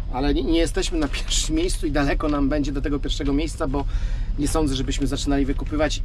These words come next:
innych prze-, prze-, przewoźników. Dobra, taki to był tutaj trzy pytań. Dwie minuty do końca pauzy. Zadawajcie kolejne pytania. Na kolejne trzy albo cztery, albo pięć odpowiem za tydzień. A gdzie będę za tydzień? Obstawiam, że w trasie, bo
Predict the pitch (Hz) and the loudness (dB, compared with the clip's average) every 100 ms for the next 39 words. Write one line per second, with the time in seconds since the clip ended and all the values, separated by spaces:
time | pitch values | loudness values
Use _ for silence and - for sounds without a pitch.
0 | 220 202 190 - - - 202 - 190 180 | 2 2 2 -2 -4 -2 -2 0 2 2
1 | 190 139 220 175 151 147 202 180 170 - | 0 0 0 2 0 -2 0 0 0 0
2 | 180 180 180 160 160 - - - - - | -2 -2 0 0 0 -4 -4 -4 -4 0
3 | 170 190 208 208 - 170 190 175 160 175 | 2 4 2 0 -2 -2 -2 -2 0 2
4 | 180 190 220 - - - - - - - | 2 2 0 -2 -4 -4 -4 -4 -4 -4
5 | - - 143 143 156 165 180 202 160 165 | -2 0 0 2 2 2 2 0 0 0
6 | 165 160 165 165 180 165 - - - - | 0 0 0 0 0 -2 -4 -4 -4 -2
7 | 139 135 135 151 156 151 127 - 185 214 | -2 -2 0 0 2 0 0 0 2 2
8 | - 131 - - 160 156 147 127 120 - | 0 -2 -2 -2 -2 0 0 -2 -2 -2
9 | 165 180 - - - - - - 160 156 | -2 -2 -2 -2 -4 -4 -4 -2 -2 0
10 | 147 139 - 180 113 - - - - - | 0 0 -2 -2 -2 -2 -2 -2 -2 -2
11 | - - 113 135 151 139 135 - 175 185 | -2 -2 0 0 2 0 0 0 2 0
12 | - - - - - - - 143 139 127 | 0 -4 -4 -2 -2 -2 -2 0 2 2
13 | - 151 131 127 127 214 | 0 0 0 0 0 0